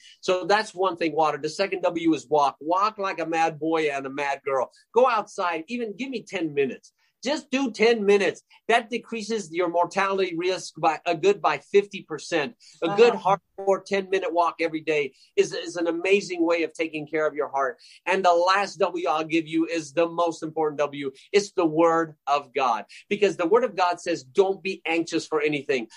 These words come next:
Speaker 1: but in everything with prayer and supplication and thanksgiving, don't forget to give God thanks."
Speaker 2: Mm.
Speaker 1: And thanksgiving, make your requests known unto God, and the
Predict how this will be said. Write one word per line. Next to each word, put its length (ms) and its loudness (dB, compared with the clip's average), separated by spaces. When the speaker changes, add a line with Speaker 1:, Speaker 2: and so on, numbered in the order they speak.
Speaker 1:
but 120 6
in 120 4
everything 420 2
with 200 2
prayer 400 0
and 120 -8
supplication 760 -4
and 220 2
thanksgiving, 720 2
don't 240 2
forget 380 -4
to 80 -12
give 320 -4
God 400 -2
thanks." 480 -12
Speaker 2:
Mm. 80 -18
Speaker 1:
And 240 0
thanksgiving, 540 2
make 240 2
your 100 0
requests 400 -2
known 160 0
unto 160 -8
God, 300 0
and 100 -2
the 100 -6